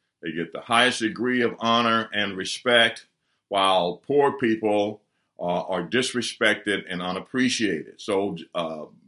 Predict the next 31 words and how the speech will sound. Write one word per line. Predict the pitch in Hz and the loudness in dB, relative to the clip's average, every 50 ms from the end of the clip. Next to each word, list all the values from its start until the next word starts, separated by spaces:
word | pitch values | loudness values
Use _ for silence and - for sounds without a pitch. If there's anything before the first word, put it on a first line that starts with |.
| - 90 | -18 -10
James | 87 117 131 135 147 151 143 113 107 | -4 0 0 2 2 2 0 -2 -2
wanted | 117 117 120 107 | -2 -2 -2 -2
to | 110 | -2
make | 113 117 117 110 107 | 0 0 0 -2 -2
it | 98 85 - | -6 -8 -8
clear | - - 147 143 127 113 101 101 101 95 | -4 0 2 2 4 4 2 0 -2 -2
that | 98 101 101 - - - _ _ _ _ _ _ - | 0 0 0 0 -4 -8 _ _ _ _ _ _ -8
among | 87 101 117 127 123 127 120 101 | -4 0 2 2 4 2 2 0
God's | 90 117 127 147 165 160 - - | 0 0 2 2 2 0 0 -4
people, | - 120 110 110 107 101 104 107 - - 87 | -4 -4 -4 -4 -2 -2 -2 -2 -4 -6 -8
this | - 101 123 127 127 | -4 -2 -2 -2 -2
cannot | - - 135 123 117 117 110 110 104 90 | -4 -4 -2 0 2 2 2 2 2 2
be, | 123 117 87 78 - _ _ _ _ _ | 2 2 2 0 -4 _ _ _ _ _
this | 82 90 87 | -10 -10 -8
should | - - - 127 110 95 | -6 -4 -2 -2 -2 0
not | 107 98 92 90 85 | 0 -2 -2 -2 -4
be, | 85 90 85 85 85 82 | -4 -2 -2 -2 -4 -6
this | - 92 87 - - | -8 -10 -10 -8 -4
must | 101 117 120 - 120 | -2 0 0 0 0
not | 117 107 95 92 87 82 | 0 0 0 0 -2 -4
be. | 90 82 - - _ _ _ _ _ _ _ _ _ _ _ _ _ _ - | -6 -6 -6 -10 _ _ _ _ _ _ _ _ _ _ _ _ _ _ -16
The | 76 76 | -8 -2
rich | 104 143 139 - 131 | -2 -2 0 0 -2
are | 110 | -2
respected | 98 98 95 - - - 135 135 127 127 - 131 127 - - _ _ _ _ _ _ _ _ - | -2 -2 -6 -6 -4 2 2 2 2 2 0 -4 -4 -4 -6 _ _ _ _ _ _ _ _ -8
regardless | 87 90 85 110 117 123 135 135 127 120 - | -8 -6 -2 0 2 4 4 4 2 0 2
of | 117 95 | 0 2
how | 107 117 120 | 4 4 2
they | 117 120 120 107 | 4 2 2 2
got | 90 113 104 107 - - | 4 4 4 4 4 2
their, | 107 101 98 98 98 95 - | 2 4 4 4 2 0 -4